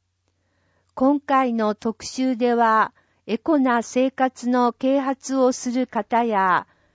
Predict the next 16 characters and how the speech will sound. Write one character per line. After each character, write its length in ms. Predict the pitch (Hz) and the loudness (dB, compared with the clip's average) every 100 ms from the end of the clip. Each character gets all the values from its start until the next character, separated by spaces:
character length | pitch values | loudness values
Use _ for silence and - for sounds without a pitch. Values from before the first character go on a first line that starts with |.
| _ - | _ -8
エ 120 | 214 | -2
コ 180 | 285 269 | 0 0
家 220 | 294 277 | 0 0
電 340 | 269 269 254 | 0 0 0
の 220 | 254 254 | 0 0
買 260 | 240 254 269 | 0 0 0
い 40 | 269 | 0
替 240 | 269 262 | 0 2
え 40 | 262 | 0
に 200 | 254 247 | 0 -2
使 360 | - - 277 | -8 -4 -2
え 160 | 262 240 | 0 -2
る 260 | 202 196 - | 0 0 -2
補 200 | - 220 | -6 -4
助 260 | 254 247 - | 0 -2 -2
金、 400 | 240 226 226 | -4 -2 -4